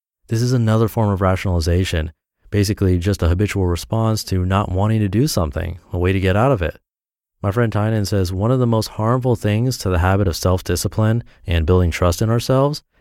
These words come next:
is a habit of renegotiating with ourselves. Number seven, we dislike the experience and avoid things we dislike.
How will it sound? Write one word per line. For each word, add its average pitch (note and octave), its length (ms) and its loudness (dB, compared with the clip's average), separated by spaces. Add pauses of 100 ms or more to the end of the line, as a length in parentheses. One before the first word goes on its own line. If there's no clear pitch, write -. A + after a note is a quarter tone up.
is F#2+ 180 -2
a E2 100 -2
habit B2 480 0 (260)
of E2 140 -2
renegotiating F2+ 840 0
with D#2 140 -2
ourselves. D#2 560 -2 (1000)
Number D#2+ 160 -2
seven, A2+ 460 0 (520)
we G2+ 120 -4
dislike C3 480 -2
the B2+ 80 0
experience C3+ 760 -2
and G#2+ 140 -2
avoid A2+ 420 0
things A2+ 320 -2
we F#2+ 160 0
dislike. E2 680 -4